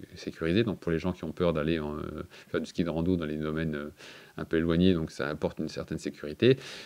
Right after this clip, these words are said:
Et puis, c'est aussi une garantie, euh, d'enneigement, puisque beaucoup de nos domaines, quand la neige est travaillée et damée, c'est beaucoup, quand même beaucoup plus facile,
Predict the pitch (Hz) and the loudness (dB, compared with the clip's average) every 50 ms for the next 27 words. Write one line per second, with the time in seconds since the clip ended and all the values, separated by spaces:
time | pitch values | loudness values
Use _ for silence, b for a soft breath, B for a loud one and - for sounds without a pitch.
0 | B B - 76 - - 82 85 - - 73 - - - 101 98 87 82 85 82 | B B -12 -10 -8 -6 -6 -6 -6 -6 -8 -4 2 6 8 8 8 8 6 4
1 | 82 78 80 82 - - 107 98 92 85 82 80 80 80 82 78 82 85 82 82 | 4 4 2 2 4 6 8 8 8 8 6 4 2 2 0 0 0 2 2 2
2 | 76 - - 110 107 98 - - - - 76 76 76 76 76 73 76 80 80 80 | 2 4 4 4 4 2 -2 -8 -4 -4 -2 -2 -2 -2 -2 -2 -2 -2 -2 -2
3 | 80 - 87 82 80 78 82 80 90 92 - - - - 73 82 85 78 80 - | -2 0 0 2 2 2 4 4 4 4 4 0 -2 0 2 2 2 2 0 -2
4 | - - 82 78 80 82 85 90 92 90 87 82 - 73 73 85 98 101 - - | -2 0 4 4 4 6 6 8 8 8 8 6 4 0 4 4 4 4 2 0
5 | 78 73 85 - - - - - 82 82 82 80 78 82 - - 82 - 90 85 | -6 -6 -6 -10 -10 -20 -12 -6 -4 -2 -2 -2 -2 -2 -2 -2 -4 -2 -2 0
6 | - 80 - - - 87 87 | 0 -2 0 0 -2 -2 -2